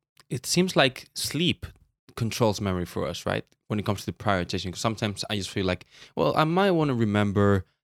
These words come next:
this important fact from my test, but then it suddenly just goes out of my memory. And then maybe I just run into someone at the street and I suddenly remember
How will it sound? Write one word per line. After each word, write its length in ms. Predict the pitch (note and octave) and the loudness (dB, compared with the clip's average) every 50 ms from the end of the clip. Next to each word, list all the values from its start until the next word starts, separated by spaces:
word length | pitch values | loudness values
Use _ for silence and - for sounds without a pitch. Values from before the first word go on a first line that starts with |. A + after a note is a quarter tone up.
| _ | _
this 200 | - A2+ - - | 0 0 2 2
important 280 | A2 G2+ G#2+ G2+ F#2+ - | 0 0 2 0 0 0
fact 220 | - G2 - - | -2 -4 -6 -6
from 160 | - - F#2+ | -6 -8 -8
my 120 | F2+ F2+ E2+ | -6 -6 -8
test, 460 | - - - - - - - _ _ _ _ _ _ _ _ | -8 -6 -6 -6 -6 -8 -12 _ _ _ _ _ _ _ _
but 220 | - A#2+ A2+ G2+ | 2 2 2 4
then 180 | G#2 A#2+ A#2 A2+ | 4 4 4 4
it 60 | G#2 | 2
suddenly 400 | - - A#2 G#2 G2 G2+ G2+ F#2+ | 0 0 0 0 0 0 -2 -2
just 340 | F2+ F#2+ F#2+ F#2 - - - - - - - - - _ _ - | 0 0 0 0 -2 -6 -8 -10 -10 -10 -12 -18 -20 _ _ 0
goes 240 | - G2+ F#2 F2 - | 2 2 2 2 0
out 100 | F#2 F#2 | -2 -4
of 100 | F#2 - | -4 -4
my 160 | F2 E2+ F2 | -4 -4 -2
memory. 380 | E2+ E2+ E2 E2+ F2+ F2 F2 - _ _ _ - - | -2 -2 -2 -2 -2 -4 -6 -8 _ _ _ -10 -4
And 240 | - A#2+ A#2+ A#2 A#2+ | 0 0 0 2 2
then 260 | D3 F3+ E3+ C#3+ A2+ G2+ | 4 4 4 2 0 -2
maybe 580 | G#2+ G#2 A2 A#2 A#2+ A#2 G#2 G#2+ G#2 G2 F#2 _ _ _ _ _ _ | -4 -2 0 0 0 0 0 0 -2 -2 -4 _ _ _ _ _ _
I 100 | - A2 | -2 0
just 320 | A#2 A2 G2+ - - - - - | 2 2 2 0 -4 -6 -8 -6
run 360 | B2 B2 B2 B2 A#2 A2+ G#2 - - | 0 2 2 2 2 0 -4 -4 -2
into 240 | - B2 A2+ - A2 | -2 0 0 0 0
someone 560 | - - C3 A#2 G#2 G2 G2 F#2+ F#2+ F2+ E2+ _ _ _ _ _ _ _ | 2 4 4 4 4 4 4 4 2 0 -4 _ _ _ _ _ _ _
at 160 | - - G#2 - | -4 -4 -4 -4
the 80 | A2 | -4
street 460 | - - - - - G#3+ G3 A#2 - - | -6 -6 -4 -2 2 2 2 2 0 -2
and 140 | G2 G#2 G2 | -4 -4 -4
I 80 | F#2+ | -2
suddenly 400 | G2 - C3+ B2 A#2 A2+ A2 G#2 | -2 0 0 0 0 0 0 0
remember 680 | G2+ G#2 G2 G#2 A2 G#2+ G2+ F#2+ G2+ G2+ G2 F#2 F2+ | -2 -2 0 0 0 2 2 2 2 2 2 0 -2